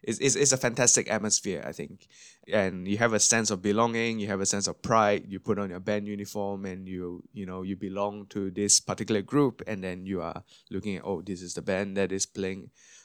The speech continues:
uh, ahead of us." And you get slightly competitive, or maybe, <laughs> or maybe that's just me.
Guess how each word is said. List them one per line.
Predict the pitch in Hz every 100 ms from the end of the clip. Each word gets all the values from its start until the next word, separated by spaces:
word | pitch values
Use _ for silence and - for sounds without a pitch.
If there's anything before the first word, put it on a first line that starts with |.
| -
uh, | 92
ahead | 92 110 117
of | 104
us." | 107 107 110 - - _ _ - - _ -
And | 90
you | 95
get | 101 - -
slightly | - - 90 104
competitive, | 101 92 101 120 170 - -
or | 110
maybe, | 110 123 - 196 156
<laughs> | - - -
or | 113
maybe | 101 110 110
that's | 127 -
just | 131 113
me. | 104 113 185 -